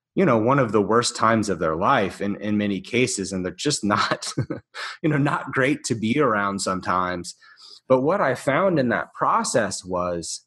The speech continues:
that no one is unlikable when you get to know their story. I can, I can really say that, you know, having seen thousands and thousands of clients, I can really say that people I disliked at first, if they would be vulnerable with me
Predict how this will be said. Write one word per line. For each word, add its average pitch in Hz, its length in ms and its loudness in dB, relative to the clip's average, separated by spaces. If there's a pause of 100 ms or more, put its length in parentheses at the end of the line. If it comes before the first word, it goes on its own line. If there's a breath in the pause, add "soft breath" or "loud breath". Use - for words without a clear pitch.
(560)
that 120 160 2
no 131 380 0
one 190 380 0
is 131 300 -2
unlikable 113 1080 0
when 113 220 2
you 104 100 0
get 123 300 0
to 131 100 -2
know 110 260 2
their 98 200 0
story. 85 640 0
I 120 100 4
can, 135 400 2
I 135 140 2
can 127 260 2
really 143 540 2
say 123 380 0
that, 90 340 -2 (440)
you 113 120 2
know, 107 140 4
having 123 420 2
seen 107 280 0
thousands 127 480 2
and 107 160 -2
thousands 101 400 2
of 90 120 -8
clients, 90 420 -2
I 127 80 2
can 117 180 0
really 139 380 2
say 90 500 0 (680 soft breath)
that 113 180 0
people 180 380 2
I 127 140 4
disliked 120 540 0
at 107 140 0
first, 120 500 0
if 113 220 0
they 143 180 2
would 170 220 0
be 143 160 2
vulnerable 120 640 2
with 90 200 -2
me 78 300 -8